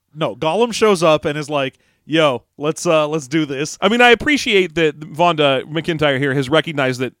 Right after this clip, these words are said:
Speaker 2: that Star Wars really is more of a s-, a fantasy that happens to have spaceships in it.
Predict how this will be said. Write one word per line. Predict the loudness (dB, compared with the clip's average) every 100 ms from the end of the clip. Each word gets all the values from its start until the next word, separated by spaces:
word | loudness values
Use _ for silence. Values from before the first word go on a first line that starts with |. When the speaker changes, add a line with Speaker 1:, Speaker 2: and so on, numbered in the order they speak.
| -6
Speaker 2:
that | -4 -4 _ _ _
Star | -6 0 4
Wars | 4 2 0
really | 0 0 0
is | -2
more | 0 0
of | 0
a | -4
s-, | -10 -10 -6
a | -6
fantasy | -4 -4 -4 -4 -4
that | -4
happens | -4 -4 -4 -4
to |
have | -4 -4
spaceships | -6 -4 -6 -4
in | -4
it. | -2 -4